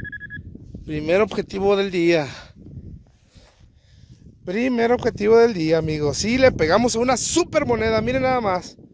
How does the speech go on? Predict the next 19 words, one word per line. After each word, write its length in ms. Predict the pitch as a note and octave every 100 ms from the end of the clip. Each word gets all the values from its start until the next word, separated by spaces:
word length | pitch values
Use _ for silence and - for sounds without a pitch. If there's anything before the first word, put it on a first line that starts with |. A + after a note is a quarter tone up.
| - - - - - - - - -
La 140 | E3
pura 280 | - C4+ C4+
aguilita 360 | A3 A3+ B3
me 120 | A3 G3
dijo 180 | G3+
todo, 260 | G#3 F#3 F3+
mis 140 | E3+
amigos. 500 | E3 D#3 D3 C3 - - - - _ _ _ _ _ _ _ _ -
La 160 | D#3
pura 420 | - A#3 C4 C4 -
aguilita, 560 | F#3 E3 D#3 E3+ - D3
aunque 220 | C#3+ G3
es 40 |
muy 140 | B3+ A#3+
pequeña 400 | A#3 A3+ B3+ A#3+
la 60 |
monedita. 760 | F3+ D#3+ E3 A3 A#3+ A#3 G3+ - _ _ _ _ _ _ _
Miren 360 | G#3+ G3+ D3+ B2
eso. 360 | - - -